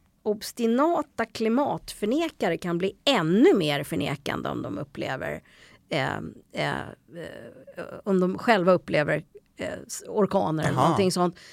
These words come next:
Speaker 1: Men, eh,
Speaker 2: För att de
Speaker 1: eh,
Speaker 2: tänker då att de blir irriterade, att, att det spelar i händerna på, eh, klimatkämparna
Speaker 1: Jag
Speaker 2: då,
Speaker 1: vet
Speaker 2: eller?
Speaker 1: faktiskt inte. Och f-, och faktum är att jag har inte lyckats, jag har hört om de här studierna, jag har inte lyckats hitta dem, så jag undrar om de finns.
Speaker 2: Ja.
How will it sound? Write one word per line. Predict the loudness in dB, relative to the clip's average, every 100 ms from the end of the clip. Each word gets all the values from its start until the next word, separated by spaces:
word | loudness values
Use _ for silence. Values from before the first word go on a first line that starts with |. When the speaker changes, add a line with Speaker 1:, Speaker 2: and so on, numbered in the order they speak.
| -20 -2
Speaker 1:
Men, | 6 6 8
eh, | 6 4
Speaker 2:
För | 6
att | 8
de |
Speaker 1:
eh, | 8 6
Speaker 2:
tänker | 2 0 0
då | 0
att | 2
de | -2
blir | -2 -4
irriterade, | -4 -4 -2 -2
att, | -2 -6
att | -8 -6
det | -8
spelar | -4 -2 -2
i |
händerna | -2 -6 -6 -6
på, | -4 -2 -2 -2 -6 -10
eh, | -10 -10
klimatkämparna | -8 -4 -4 -4 -8 -8 -4 2
Speaker 1:
Jag | 4
Speaker 2:
då, | 4
Speaker 1:
vet | 2
Speaker 2:
eller? | 2
Speaker 1:
faktiskt | 2 0 0
inte. | 0 0
Och | -4
f-, | -4 -6
och | -4 0
faktum | 0 0 0 2
är |
att | 0 -4 _ -20 _
jag | 2 2
har | 4 0
inte | 2
lyckats, | 2 2 2 -6 -6 -6
jag | -4
har | -4 4 6
hört | 6 4
om | 0
de | 0
här |
studierna, | -2 -4 -4 -2
jag |
har | 0
inte | 2
lyckats | 0 -2 0
hitta | 2 2 _ 4
dem, | 4 2
så | 2
jag | 4
undrar | 4 4
om | 2
de | 0
finns. | 0 0 0 -2 -4
Speaker 2:
Ja. | -2 -2 -6